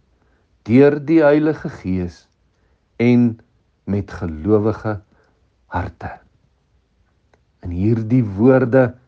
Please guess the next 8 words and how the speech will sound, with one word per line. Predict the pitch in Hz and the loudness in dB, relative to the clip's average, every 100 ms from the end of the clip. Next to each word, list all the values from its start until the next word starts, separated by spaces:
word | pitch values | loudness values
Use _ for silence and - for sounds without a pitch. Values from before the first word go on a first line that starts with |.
| _ _ _ _ _ _ _ _ _ | _ _ _ _ _ _ _ _ _
aan | 90 | -10
die | 90 87 | -8 -2
einde | - 143 147 135 | 2 2 2 0
van | - 147 | 0 -2
die | 147 | -2
Onse | 123 139 - | -4 -6 -8
Vader, | 147 - 87 82 67 73 - _ _ _ _ _ _ _ _ _ _ _ _ | -10 -6 -6 -6 -8 -12 -16 _ _ _ _ _ _ _ _ _ _ _ _
gee | - - 131 | -14 -2 2